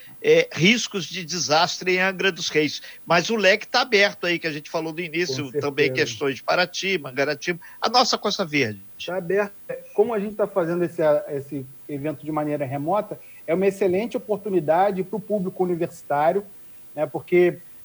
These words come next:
Speaker 2: durante o evento é aberto
Speaker 1: É o
Speaker 2: uma,
Speaker 1: caso dela.
Speaker 2: é aberto uma lista de presença, de participação, e as pessoas podem solicitar a certificação de participação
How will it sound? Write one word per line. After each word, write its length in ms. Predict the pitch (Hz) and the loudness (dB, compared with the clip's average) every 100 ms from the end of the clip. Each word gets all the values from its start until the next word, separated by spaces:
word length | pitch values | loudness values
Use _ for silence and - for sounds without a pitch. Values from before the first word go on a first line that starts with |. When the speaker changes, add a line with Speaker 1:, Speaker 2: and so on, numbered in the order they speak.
| _ | _
Speaker 2:
durante 560 | 139 190 180 220 247 226 | 4 6 6 2 -2 0
o 60 | |
evento 480 | 202 160 185 190 196 | 0 0 -4 -2 2
é 100 | 196 | 0
aberto 300 | 160 175 214 | 0 -2 4
Speaker 1:
É 60 | 131 | 4
o 60 | |
Speaker 2:
uma, 60 | 135 | 6
Speaker 1:
caso 320 | 170 180 214 | 4 6 6
dela. 460 | 180 165 135 104 - - - | 6 6 6 2 -10 -14 -2
Speaker 2:
é 140 | 196 | 0
aberto 540 | 196 170 208 220 - 214 202 | 0 0 -2 -2 -6 -6 -6
uma 220 | 185 185 | -4 -4
lista 340 | 170 196 214 190 | -4 -6 -4 -4
de 140 | 185 | -4
presença, 760 | 196 190 147 135 170 220 220 190 | -2 -2 -2 -8 -8 -8 -8 -8
de 120 | 151 | -8
participação, 960 | 175 160 - 160 160 139 - 175 208 208 _ _ | -8 -8 -10 -6 -4 -4 -4 -4 -4 -8 _ _
e 80 | 156 | -10
as 100 | 175 | -6
pessoas 320 | 190 185 202 | -4 0 0
podem 360 | - 208 220 214 | 0 -2 -2 -2
solicitar 840 | 214 208 196 190 190 185 208 220 - | -4 -6 -2 -4 -2 0 0 -2 -8
a 100 | 165 | -10
certificação 720 | 202 190 - 202 196 185 202 | -8 -10 -10 -10 -10 -8 -8
de 100 | 202 | -8
participação 720 | 214 202 _ - 185 190 | -10 -12 _ -10 -4 -4